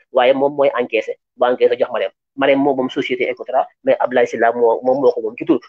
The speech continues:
mais Marème a ko moom. Di woote ñu koy jox ay marché Ecotra. Ay milliards et milliards. Ba mu demee ba nekk ay trois cents, quatre cents, cinq cents milliards, ñu dugal ko ci ay banque offshore, Marème bëgg ko nangu, Abdoulaye Sylla taxaw lànk na ko amul lu ma ne, dix francs Mali.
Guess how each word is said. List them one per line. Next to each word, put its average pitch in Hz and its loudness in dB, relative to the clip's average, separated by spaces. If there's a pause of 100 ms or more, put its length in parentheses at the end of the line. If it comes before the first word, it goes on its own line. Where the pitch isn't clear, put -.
mais 123 2
Marème 120 0
a 110 -4
ko 117 -8
moom. 104 -14 (260)
Di 151 4
woote 147 2
ñu 123 -2
koy 127 0
jox 123 -2
ay 110 0
marché 110 -4
Ecotra. - -2 (540)
Ay 160 2
milliards 165 2
et 117 -4
milliards. 113 -6 (220)
Ba 156 0
mu 160 0
demee 156 4
ba 151 -2
nekk 156 2
ay 143 2
trois 175 4
cents, 135 -2
quatre 180 -2
cents, 127 -2
cinq 196 0
cents 175 2
milliards, 131 0 (240)
ñu 156 -8
dugal 160 2
ko 151 -2
ci 165 2
ay 147 2
banque 131 -4
offshore, 123 2 (180)
Marème 156 2
bëgg 143 0
ko 139 2
nangu, 131 0
Abdoulaye 127 0
Sylla 113 -2
taxaw - -8
lànk 147 -2
na 123 -8
ko 117 -10
amul 117 -4
lu 104 -16
ma 101 -18
ne, 101 -16
dix 151 -2
francs 131 -2
Mali. 107 -6